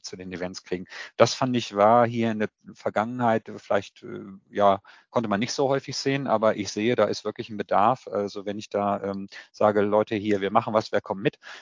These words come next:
Und, und die merken, die sehen, ja, da sind Kinder willkommen, das sind, äh, das sind junge Familien, da wird auch modernes, äh, Deutschland repräsentiert. Ähm, das, das merke ich schon, äh, d-,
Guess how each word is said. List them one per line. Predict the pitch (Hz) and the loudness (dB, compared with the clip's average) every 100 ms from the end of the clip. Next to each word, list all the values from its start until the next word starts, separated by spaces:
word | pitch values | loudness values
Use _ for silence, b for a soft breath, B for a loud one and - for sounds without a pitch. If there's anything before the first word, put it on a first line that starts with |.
| B | B
Und, | 107 101 - | -6 -6 -6
und | 92 95 | -12 -8
die | |
merken, | 92 101 - 104 | 0 0 0 -4
die | 98 92 | -4 -4
sehen, | 90 104 110 | -2 -2 -2
ja, | 95 95 104 | 2 4 4
da | 98 | 2
sind | 101 - | -4 -8
Kinder | 110 104 98 | -4 -2 -2
willkommen, | 101 110 107 104 | -2 -4 -4 -4
das | 98 | -6
sind, | 104 95 | -8 -10
äh, | - 95 | -4 -4
das | 98 95 | -4 -8
sind | 95 | -8
junge | 95 110 | -8 -6
Familien, | 117 104 104 101 98 | -4 -4 -4 -4 -2
da | 92 | 0
wird | 98 87 | 2 2
auch | 95 | 2
modernes, | 101 95 98 104 110 - - | 0 0 4 4 2 -2 -2
äh, | 101 | -2
Deutschland | - 104 - 107 101 | 2 0 2 -2 -2
repräsentiert. | 101 - 95 101 92 113 107 - B B - | -6 -8 -8 -6 0 4 4 2 B B 4
Ähm, | 98 95 95 - b b _ 98 | 4 4 -2 -8 b b _ 0
das, | 104 - | 2 2
das | 104 - | -2 -2
merke | 90 - | -4 -6
ich | - | -8
schon, | 95 90 90 | -10 -10 -12
äh, | - | -14
d-, | 90 107 | -16 -14